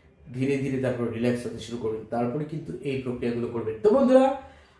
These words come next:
আজকে যারা ভিডিওটি দেখলেন তারা যদি আরও ভালো থাকতে চান, অবশ্যই উসুই বা ট্র্যাডিশনাল রেকি, হোলি ফায়ার থ্রি রেকি, অ্যাঞ্জেল থেরাপি, লামা ফেরা হিলিং, ক্রিস্টাল ডাউজিং কোর্স, law of attraction, numerology ইত্যাদি কোর্স শিখতেই পারেন আমার কাছে,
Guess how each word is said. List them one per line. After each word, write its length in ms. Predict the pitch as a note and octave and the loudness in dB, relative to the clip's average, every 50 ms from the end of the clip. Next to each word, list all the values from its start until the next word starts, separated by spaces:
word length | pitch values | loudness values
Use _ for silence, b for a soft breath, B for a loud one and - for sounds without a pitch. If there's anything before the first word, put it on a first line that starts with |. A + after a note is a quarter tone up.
| B B | B B
আজকে 440 | - G3+ A3 A3 - - - C4+ B3 | 2 2 2 2 0 -4 -2 -2 2
যারা 260 | B3+ B3+ B3+ B3+ B3 | 6 8 8 8 8
ভিডিওটি 360 | G3+ F#3+ F#3 A3 A3 G#3+ A3+ | 6 4 0 -2 -2 -2 0
দেখলেন 420 | G#3 A3+ A3 G#3+ A3 A#3 A#3+ A#3 A#3 - - - - _ _ _ | 4 4 4 4 4 2 2 2 0 -4 -10 -18 -20 _ _ _
তারা 280 | - D#3 D#3+ E3+ F3+ F3+ | 4 6 6 8 6 6
যদি 240 | F3+ F#3 - F#3+ - - - | 4 2 0 -2 -2 -2 -2
আরও 240 | - B2 D3+ F#3 G3+ | -2 -2 0 0 0
ভালো 180 | F3+ F#3 F#3 | 0 0 -2
থাকতে 260 | F3 - G3 - - F#3 | -4 -4 -8 -8 -8 -4
চান, 200 | - F#3 F3+ - - - | -2 -2 -2 -2 -2 -2
অবশ্যই 680 | C3 C#3 D3+ E3+ F3 - - - F#3 F3+ F#3 F#3+ F3+ B B B B B B | 0 2 2 2 2 -2 -2 0 2 2 2 2 0 B B B B B B
উসুই 300 | - D#3+ F3+ E3+ - G#3+ | -2 -2 -2 -2 -2 -2
বা 160 | G3+ F#3 F#3 | 2 2 4
ট্র্যাডিশনাল 520 | F3+ F3 - D3+ C3+ C3+ C3 - F3 E3+ E3+ | 2 4 2 2 2 2 0 0 0 2 2
রেকি, 280 | F3 E3+ E3+ F3+ F#3 | 0 0 0 0 0
হোলি 320 | F3 C#3 B2 C#3+ D3 D#3 E3+ | 0 2 4 2 2 2 2
ফায়ার 220 | - - E3 D#3 D3+ - - - | 2 4 4 4 2 0 -4 -4
থ্রি 200 | - F#3+ F#3+ F3+ | -4 -4 0 0
রেকি, 360 | F3 E3+ E3 E3+ F3+ F3 - | 0 0 0 2 0 0 0
অ্যাঞ্জেল 380 | - C3+ C#3 D3 D3+ D#3 D#3+ D#3 | 2 0 -2 -2 -2 -2 -4 -4
থেরাপি, 320 | - D#3+ D3+ D3+ D3+ D3+ | -2 -2 -2 -2 -2 -4
লামা 420 | C#3 C3 B2+ B2+ C#3+ D#3+ E3+ E3 D#3+ - | -4 -4 -4 -4 -2 0 0 -2 0 0
ফেরা 140 | E3 E3 | 0 0
হিলিং, 440 | D#3+ D3+ D3 D3+ E3 E3 F3 F3 F3 E3+ B B B B B B | 2 0 0 0 0 0 0 -2 -4 -6 B B B B B B
ক্রিস্টাল 420 | - A#3 A3 A3+ - A3+ G#3+ G3+ | 4 4 4 6 8 8 8 10
ডাউজিং 320 | G3 F#3+ F#3+ F#3+ F#3+ F#3+ F3+ E3 | 10 8 8 6 2 -2 -6 -4
কোর্স, 340 | - F3+ F#3 F#3 F3+ F#3 - | -2 2 2 2 2 2 -2
law 240 | E3 D#3 E3 E3+ F3+ | -4 -2 0 2 2
of 240 | F#3 F#3 F3+ F3 E3 | 2 2 2 0 -2
attraction, 480 | - E3+ D#3+ D#3+ - F3+ E3 E3 E3 | -4 -4 -8 -4 -2 -2 -2 -2 -2
numerology 420 | F3 F3+ F3+ F3 E3+ F3 E3+ D#3+ F3 | -4 -2 -2 0 0 0 -2 -2 -4
ইত্যাদি 460 | - - - - - D#3+ D#3+ D#3+ D#3 | -6 -6 -8 -8 -6 -4 -4 -4 -4
কোর্স 220 | D#3+ D#3+ D3 - | -4 -4 -6 -4
শিখতেই 320 | - D3+ - - - C3+ C3+ | -4 -6 -6 -2 -4 -4 0
পারেন 240 | B2+ C3 B2+ B2+ B2 | 0 2 2 2 0
আমার 220 | A#2+ B2 A#2+ A#2 | -2 -2 -4 -4
কাছে, 280 | - - A#2+ - - | -6 -6 -6 -8 -8